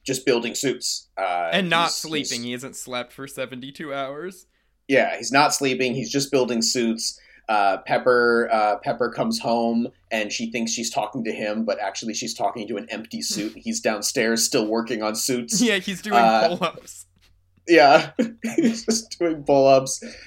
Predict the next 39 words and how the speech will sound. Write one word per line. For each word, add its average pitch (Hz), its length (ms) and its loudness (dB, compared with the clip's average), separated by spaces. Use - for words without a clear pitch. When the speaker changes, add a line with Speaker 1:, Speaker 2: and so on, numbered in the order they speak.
Speaker 1:
Uh, 120 420 8
and, 117 300 2
uh, 120 100 6
Speaker 2:
And 123 160 6
you 117 60 8
know 113 100 8
what's - 140 0
fun? 190 180 -4
There's 135 300 2
Speaker 1:
then 143 80 -16
Speaker 2:
a - 40 -16
little 170 220 -8
second. 147 420 -8
I 139 80 -6
don't 156 160 -6
remember 147 260 -8
what 131 100 -14
they're 123 80 -12
called, 123 380 -8
but 120 200 -10
it, 120 140 -16
there's 120 340 -12
a 123 120 -12
second 127 380 -12
where 131 100 -12
he 127 80 -12
punches, 123 420 -16
like, 120 160 -14
a 117 40 -14
little 120 260 -10
martial 117 440 -12
arts, 123 540 -10
um, 123 440 -10
mannequin 147 520 -8
thing. 202 340 -8
And 165 100 0
Speaker 1:
Mm-hmm. 185 80 2
Speaker 2:
that's 185 240 4
because 196 480 -4